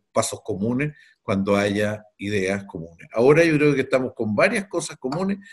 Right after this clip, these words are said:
y debiera, en estos proyectos de ley, en estas cosas tenemos y se han dado ciertas cosas, pero sin una vocería, sin capacidad de expresarlo en los medios y expresarlo directamente a la gente, y eso lo debilita.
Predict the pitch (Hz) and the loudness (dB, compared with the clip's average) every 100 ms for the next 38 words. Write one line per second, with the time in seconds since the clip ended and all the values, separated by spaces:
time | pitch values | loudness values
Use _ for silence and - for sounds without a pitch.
0 | - - 120 110 107 113 131 117 101 104 | -20 -10 -2 0 2 0 0 0 0 -2
1 | 104 98 98 98 87 120 127 107 107 - | -4 -2 -2 -2 0 0 0 -2 -4 -6
2 | 113 117 98 135 156 113 117 107 107 107 | -4 -2 2 2 2 0 -4 -4 -2 2
3 | 135 156 - 135 - - 156 180 - _ | 2 2 -2 -8 -12 -10 -10 -10 -14 _
4 | _ - _ - 135 127 - - 180 180 | _ -20 _ -2 0 0 -2 -2 -2 0
5 | 180 160 127 120 117 143 143 127 143 139 | 0 2 2 2 0 2 2 0 0 0
6 | 120 - 120 117 117 101 113 107 107 104 | 0 0 2 2 0 0 0 0 0 0
7 | 98 98 92 87 98 113 113 104 101 98 | 0 0 -2 -4 -2 0 2 2 2 0
8 | 95 92 - 87 104 98 98 98 - _ | -2 -4 -8 -6 -2 2 2 2 -2 _
9 | _ 104 98 98 90 90 82 82 80 131 | _ -4 -2 -2 -4 -8 -6 -6 -4 -4
10 | 131 123 107 107 98 90 85 78 78 _ | -6 -4 -4 -4 -2 -4 -4 -8 -18 _